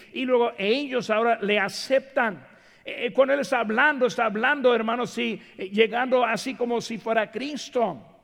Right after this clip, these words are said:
O sea, ellos recordaron que fue él quien les ganó para Cristo.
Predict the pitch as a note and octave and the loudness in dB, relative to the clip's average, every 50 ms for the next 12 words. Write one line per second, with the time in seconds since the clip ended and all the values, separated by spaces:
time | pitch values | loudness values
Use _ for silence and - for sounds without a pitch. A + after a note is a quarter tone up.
0 | - C4+ A#3 - - - C4+ D4+ C#4 G#3+ D#3 - - - - - _ _ _ _ | -4 -4 -4 -2 0 0 2 2 2 0 -2 -4 -10 -16 -20 -20 _ _ _ _
1 | _ _ _ _ _ _ _ _ _ _ _ _ _ - - B3+ C#4 C4+ B3+ C4 | _ _ _ _ _ _ _ _ _ _ _ _ _ -10 -8 -6 -6 -4 -2 0
2 | C4 B3+ - - - F3 G3+ - - - G#3+ A3 G#3 F#3+ F#3 E3+ F#3+ A#3 C4+ C4+ | 2 2 0 -2 -6 -6 -4 -4 -4 -4 -4 -4 -4 -4 -6 -6 -4 -2 0 0
3 | A#3 E3+ D3+ C#3 C3+ C#3 D#3 F3+ G#3 A3+ - _ _ _ _ _ _ _ _ _ | 0 -2 -4 -6 -8 -8 -8 -8 -10 -12 -14 _ _ _ _ _ _ _ _ _
4 | _ _ _ _ - - G3 F#3 - - G3+ G3 F#3+ F#3+ B3+ C#4 B3+ A3+ E3 - | _ _ _ _ -4 0 0 0 0 0 0 2 4 4 4 4 4 2 -2 -4
5 | A3+ G#3+ A3 A3 G#3+ G3 G3 G3 - - - G3 G#3 G#3 G#3 F#3 - - - - | -6 -4 -4 -4 -4 -6 -6 -8 -14 -12 -6 -4 -2 0 0 -2 -2 -6 -8 -10
6 | - - - - D#3+ E3 E3+ F#3 F#3 D#3+ - F3 E3+ E3 - F#3+ F#3+ F3 C3 - | -10 -16 -10 -6 -4 -4 -2 -2 -4 -2 -2 -2 -4 -2 -4 -6 -6 -6 -8 -10
7 | - C3+ G#2+ | -16 -18 -20